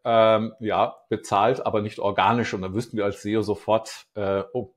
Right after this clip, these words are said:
da könnten wir eigentlich drauf optimieren. Gibt natürlich auch genau den umgekehrten Fall, äh, bin ich mit meinem organischen Listing erschienen, aber, äh,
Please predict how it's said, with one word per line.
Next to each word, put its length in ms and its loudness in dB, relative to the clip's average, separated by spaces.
da 100 -10
könnten 300 -10
wir 100 -14
eigentlich 240 -12
drauf 320 -10
optimieren. 520 -4
Gibt 180 2
natürlich 300 4
auch 120 4
genau 260 4
den 180 -2
umgekehrten 560 0
Fall, 420 -2
äh, 240 0
bin 240 -4
ich 180 -4
mit 300 -4
meinem 240 -4
organischen 560 -4
Listing 340 -6
erschienen, 380 -8
aber, 400 -2
äh, 180 -2